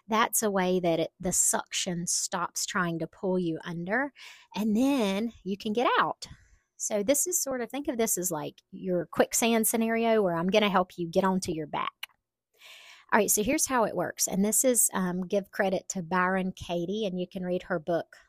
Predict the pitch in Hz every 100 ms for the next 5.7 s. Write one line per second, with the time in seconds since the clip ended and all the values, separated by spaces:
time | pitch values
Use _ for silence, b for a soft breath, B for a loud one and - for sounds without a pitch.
0 | - 185 180 196 202 180 190 262 294 -
1 | - 226 240 226 226 - - 185 226 240
2 | 233 196 185 190 - 165 - 170 165 -
3 | 175 - 185 _ _ _ _ _ _ _
4 | _ _ _ _ _ _ - 226 214 220
5 | 233 214 180 160 - - -